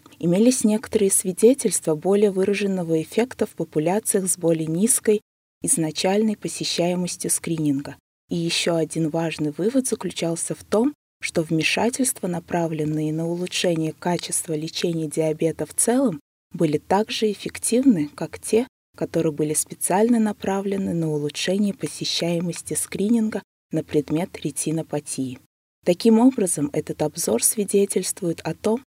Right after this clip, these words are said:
что вмешательства по улучшению посещаемости скрининга на предмет диабетической ретинопатии эффективны, независимо от того, специально ли они предназначены для улучшения посещаемости скрининга на предмет ретинопатии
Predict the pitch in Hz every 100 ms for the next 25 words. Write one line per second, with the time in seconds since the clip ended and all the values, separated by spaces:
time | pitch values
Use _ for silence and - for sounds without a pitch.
0 | _ - 175 156 156 151 - 226 - 220
1 | - 185 - 175 180 190 - 202 175 165
2 | - 170 175 - 180 170 165 160 - 185
3 | - - 220 254 202 160 - 156 - 185
4 | 185 185 160 156 170 165 170 170 160 151
5 | - 156 160 160 170 160 151 156 - 220
6 | 233 - 175 202 - - 202 160 147 143
7 | _ _ _ 165 165 170 165 - 170 151
8 | - 160 - 156 156 185 254 _ _ -
9 | - - - 196 233 226 214 214 202 202
10 | - 190 185 185 190 180 180 185 175 175
11 | 170 170 170 170 - 170 170 160 - -
12 | - - 170 165 160 - - 156 - 180
13 | 165 160 160 156 _ _ - 160 - 170
14 | 165 160 - 160 - 165 151 151 151 -
15 | 147